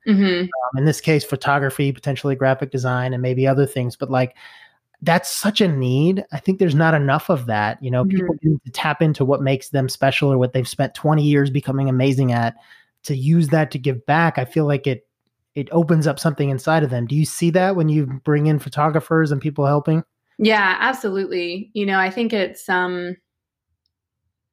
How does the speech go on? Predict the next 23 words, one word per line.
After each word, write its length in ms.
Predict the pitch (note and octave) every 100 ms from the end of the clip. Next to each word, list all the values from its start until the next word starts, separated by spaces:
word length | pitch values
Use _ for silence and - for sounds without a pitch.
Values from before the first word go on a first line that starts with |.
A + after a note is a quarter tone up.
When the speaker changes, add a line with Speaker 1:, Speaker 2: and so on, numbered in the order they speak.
| _ _ _
Speaker 1:
it's 160 | G#3+ G#3
really 220 | C4+ C4
powerful, 960 | - G3 F3+ G3 G3 A3+ A3+ A#3 A#3+ - _ _
uh, 340 | F#3+ F#3 F3 F3
to 160 | G#3
see 800 | F#3+ - G#3+ G3+ F#3+ F#3 F3+ F3+ - _ _
how 720 | - F#3+ F3+ F3 F3 F3 F3+ _ _ _ _ _ _ _
your 920 | G#3 F#3+ G3+ G3 G3 F#3 F3+ F3+ F3+ F3+ - -
involvement, 880 | G3 F#3 F3 F3+ F3+ F3 - - - _ -
no 140 | G3
matter 240 | F#3+ F#3 F3
what 180 | F#3
it 120 | F3+ F3+
is, 320 | F3+ F3+ F3
whether 220 | F3 F3
it's 160 | F3+ F3
your 80 | E3+
skill 720 | - B3 A3+ A3 G#3+ G#3 -
or 140 | F#3+
just 360 | F#3 F3 F3 - -
your 160 | F3+
presence, 840 | F3 - G3 F#3 F3 E3+ - - - _ _ _ _ _
um, 760 | G3 F#3+ F#3 F3+ F3 E3+ F#3